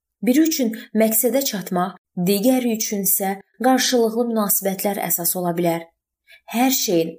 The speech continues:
öz yerində və zamanında olması üçün birgə səy göstərilməsində də onlar bir-birini tamamlaya bilərlər.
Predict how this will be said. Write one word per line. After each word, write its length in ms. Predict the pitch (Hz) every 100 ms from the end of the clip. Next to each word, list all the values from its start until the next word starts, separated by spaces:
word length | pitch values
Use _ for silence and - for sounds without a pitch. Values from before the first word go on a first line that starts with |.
| -
öz 260 | 208 240 247
yerində 480 | 208 175 175 170 185
və 120 | 196
zamanında 720 | 196 196 196 190 185 180 214
olması 560 | 254 233 196 190 175 285
üçün 300 | 285 - 175 - _ _ -
birgə 400 | 214 220 247 254
səy 340 | - 233 226
göstərilməsində 1000 | 220 220 - 180 180 180 175 - 175 202 220
də 140 | 196 202 - -
onlar 400 | - 262 254 247 208
bir-birini 580 | 208 233 226 202 190
tamamlaya 500 | 190 190 185 185 185 180
bilərlər. 540 | 185 175 170 170 170